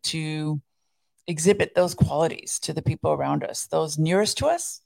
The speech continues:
our loved ones, our husbands, our children, our family members, our mothers, our fathers, Lord, our neighbors, um,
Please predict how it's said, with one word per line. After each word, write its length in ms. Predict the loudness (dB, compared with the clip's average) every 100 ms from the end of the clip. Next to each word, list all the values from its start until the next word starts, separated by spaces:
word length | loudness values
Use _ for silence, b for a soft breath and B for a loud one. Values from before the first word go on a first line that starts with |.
| 0
our 120 | 2
loved 220 | 8 6 6
ones, 360 | 0 0 -4
our 180 | -2 -2
husbands, 480 | -2 -4 0 -2 0
our 100 | -2
children, 500 | -2 -2 0 0 2
our 360 | 2 2 0
family 400 | -6 0 2 4
members, 380 | 4 2 2 2
our 80 | 0
mothers, 340 | 0 0 -2
our 100 | -4
fathers, 560 | -8 -6 0 2 2 0
Lord, 300 | 4 4 2 b b b b 4
our 140 | 6
neighbors, 840 | 8 8 6 6 4 2 -6 -8 -6
um, 440 | -2 2 2 2